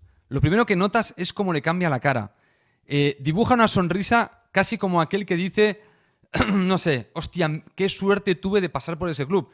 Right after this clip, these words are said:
Eh, tipo como que se le ilumina la cara, se le ilumina el, eh, eh, estuvo una temporada entera y es como que, que él siente como, "Uf",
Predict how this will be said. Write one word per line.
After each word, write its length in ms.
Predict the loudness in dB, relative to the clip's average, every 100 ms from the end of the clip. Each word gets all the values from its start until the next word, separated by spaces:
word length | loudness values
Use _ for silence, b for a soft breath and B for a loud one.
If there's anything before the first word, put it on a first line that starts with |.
| b b b
Eh, 160 | -6 -4
tipo 260 | -2 0
como 140 | 0 -2
que 80 |
se 140 | -2 0
le 140 | 2
ilumina 400 | 2 2 2 2
la 140 | 2 2
cara, 260 | 2 2
se 120 | -2
le 100 | -4
ilumina 400 | -4 -4 -2 0
el, 100 | 0 -4 b b b
eh, 80 | -8
eh, 280 | -8 -8 -10
estuvo 240 | -6 -4
una 140 | 0 0
temporada 460 | 0 0 0 2
entera 340 | 0 2 2 2
y 120 | 0
es 80 | -4
como 200 | -4 -2
que, 280 | -2 -4 b b b _
que 100 | -6
él 160 | -4 -2
siente 380 | -2 -2 -2 -2
como, 220 | 0 2
"Uf", 260 | 6 8